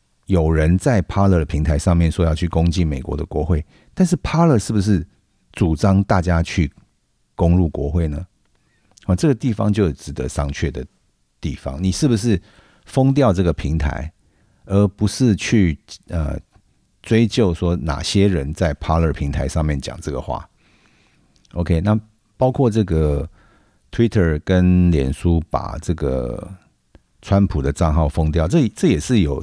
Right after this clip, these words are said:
争议性的啦哈。那对于这些商业的公司来讲，他们的说法就是说，“哎，我是内控。”但是内控这个说法是有，有问题的啦。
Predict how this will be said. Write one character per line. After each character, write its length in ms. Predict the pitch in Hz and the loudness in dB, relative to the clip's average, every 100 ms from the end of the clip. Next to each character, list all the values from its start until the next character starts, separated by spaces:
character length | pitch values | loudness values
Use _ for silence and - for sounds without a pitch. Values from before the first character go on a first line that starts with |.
| - | -8
争 280 | - 87 87 | -2 0 0
议 220 | 90 69 | -2 -2
性 260 | - 78 | -2 -4
的 80 | 78 | -6
啦 100 | - | -12
哈。 200 | - - - _ _ _ | -12 -14 -18 _ _ _
那 120 | 170 - _ _ - | -2 -2 _ _ -2
对 200 | 190 117 | 0 0
于 340 | 82 78 85 | -2 -2 -2
这 160 | 113 104 | 0 2
些 180 | 101 | 2
商 260 | 95 98 98 | 0 2 4
业 200 | 95 78 | 4 2
的 300 | 73 69 65 | 2 -2 -2
公 280 | - 87 85 | 0 2 2
司 140 | - | 0
来 180 | 78 65 | -4 -4
讲， 180 | - 55 | -6 -8
他 120 | - 104 | -2 0
们 160 | 87 | 2
的 420 | 76 69 65 60 - - _ - | 0 0 0 -4 -8 -16 _ -14
说 260 | - 101 | 0 2
法 220 | - - - | 2 -2 -4
就 120 | 87 | -2
是 120 | 73 | -2
说 260 | - 71 - - _ | -4 -6 -8 -16 _
，“哎， 100 | 92 | 0
我 160 | 101 69 | 0 0
是 120 | - | 0
内 200 | 87 85 69 | 2 2 0
控。” 240 | - 78 - _ _ _ _ _ - - _ _ _ | -2 -4 -4 _ _ _ _ _ -20 -20 _ _ _
但 140 | 160 | -2
是 100 | 160 | 2
内 240 | 170 170 120 | 4 4 4
控 240 | - 117 | 2 2
这 80 | 104 | 2
个 100 | 90 | 0
说 240 | - 92 | 2 2
法 220 | 90 69 67 | 2 0 -4
是 340 | - 87 78 | -2 0 0
有， 440 | 71 64 62 57 82 _ _ _ | -2 -4 -6 -10 -14 _ _ _
有 120 | 76 | -6
问 240 | 71 82 73 | 0 0 0
题 180 | - 50 | -4 -10
的 100 | 50 | -12
啦。 200 | 50 | -12